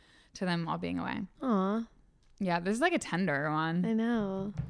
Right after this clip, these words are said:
Speaker 1: Um, I totally get this, though, 'cause I feel, I feel so guilty when I'm, like, not involved. And when you're s-, that age, the,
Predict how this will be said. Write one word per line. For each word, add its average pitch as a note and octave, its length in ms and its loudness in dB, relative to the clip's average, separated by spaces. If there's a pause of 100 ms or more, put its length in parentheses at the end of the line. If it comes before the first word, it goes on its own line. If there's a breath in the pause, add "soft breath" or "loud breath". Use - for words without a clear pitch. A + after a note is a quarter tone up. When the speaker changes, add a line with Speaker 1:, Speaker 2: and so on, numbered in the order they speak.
(200)
Speaker 1:
Um, A3+ 440 6
I B3+ 400 12
totally A#3+ 280 8
get G#3+ 180 4
this, F#3+ 160 2
though, E3+ 180 0
'cause F3+ 100 -2
I F#3+ 140 4
feel, A#3 160 6
I G3+ 320 8 (500)
feel A3+ 160 0
so F#3 320 2
guilty F3 320 -2
when E3+ 120 0
I'm, E3+ 100 -2
like, E3 160 -2
not E3 200 2
involved. E3+ 420 0 (380 soft breath)
And A#3 200 8
when A#3 120 6
you're C4 120 8
s-, - 180 2 (160)
that G#3+ 280 8
age, G#3 640 2 (460 soft breath)
the, G#3+ 320 6